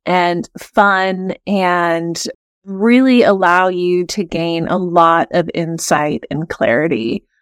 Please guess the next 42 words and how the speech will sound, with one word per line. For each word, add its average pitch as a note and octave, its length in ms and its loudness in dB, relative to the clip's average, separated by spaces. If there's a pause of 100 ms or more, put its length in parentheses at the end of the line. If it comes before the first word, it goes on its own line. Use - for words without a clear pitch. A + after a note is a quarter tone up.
(160)
Um, E3 340 0
in G#3 100 4
addition G#3 500 4
to G3 160 -2
really F3+ 280 2
learning F3 720 -2
more F3+ 460 2
about E3 400 2 (180)
the F3+ 140 0
specifics F#3 720 0
of F#3 80 0
how F3+ 160 2
the E3+ 80 0
program F3 640 0 (320)
can F#3+ 120 -2
help C4 300 2
you A#3+ 300 4
and F#3 100 2
also F#3 440 2
all G3 280 4
of F#3+ 100 2
the F#3+ 140 -2
logistical E3+ 640 -2
pieces E3 500 0
of D#3+ 80 2
what D#3 160 0
it F#2+ 80 0
looks B2 300 -2
like D#3+ 180 0
to D#3 300 -2
get C#3 200 -2
started. - 480 -6
So, D#3+ 300 2 (440)
um, F3 240 2
again, G#3 420 2
if A#3 160 -2
any G#3+ 300 0
of G#3+ 100 0
you G#3 480 2
are F#3 280 2
listening A#3+ 600 2
and F#3 540 2